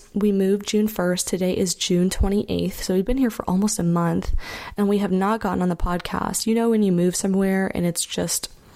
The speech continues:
so crazy 'cause you're just going a million miles an hour trying to get everything set up and build furniture and buy furniture and organize things. Um, and then I started a job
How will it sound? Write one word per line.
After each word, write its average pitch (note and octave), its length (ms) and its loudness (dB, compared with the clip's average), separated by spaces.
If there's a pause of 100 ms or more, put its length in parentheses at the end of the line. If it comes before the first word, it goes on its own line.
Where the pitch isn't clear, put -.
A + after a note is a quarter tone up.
(500)
so F3+ 300 -2
crazy F3+ 440 0
'cause - 280 -4
you're F#3 100 0
just - 640 -2
going F3 440 0 (640)
a G#3 60 2
million G#3 420 4
miles F#3 280 2
an F3 80 0
hour F#3+ 400 2
trying F#3 240 -2
to - 80 0
get - 200 -4
everything F3+ 400 0
set G#3 260 0
up B3 260 0
and F3 160 0
build F3 260 0
furniture A#3+ 840 0
and E3+ 220 0
buy B3 260 2
furniture A3 1080 0
and - 500 -2
organize G3+ 600 0
things. F#3 760 2 (600)
Um, F#3+ 680 0 (380)
and G3+ 160 2
then F#3 160 0
I F#3 140 0
started F#3 520 0
a - 60 -2
job F3 640 -2